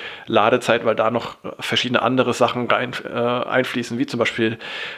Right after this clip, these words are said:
das Ausführen von JavaScript, Abruf externer Ressourcen und auch das Positionieren von Elementen auf dem Bildschirm. All das spielt für das Crawlen eben keine Rolle. Von daher spielt, äh, das, äh, spielt die, die, die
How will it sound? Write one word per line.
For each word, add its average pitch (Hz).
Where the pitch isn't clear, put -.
das -
Ausführen 123
von 123
JavaScript, 131
Abruf 123
externer 123
Ressourcen 135
und 110
auch 110
das -
Positionieren 113
von 107
Elementen 117
auf 113
dem 107
Bildschirm. 156
All 117
das 107
spielt -
für 120
das 110
Crawlen 113
eben 117
keine 107
Rolle. 190
Von 120
daher 117
spielt, 117
äh, 113
das, 113
äh, 113
spielt -
die, 110
die, 110
die 107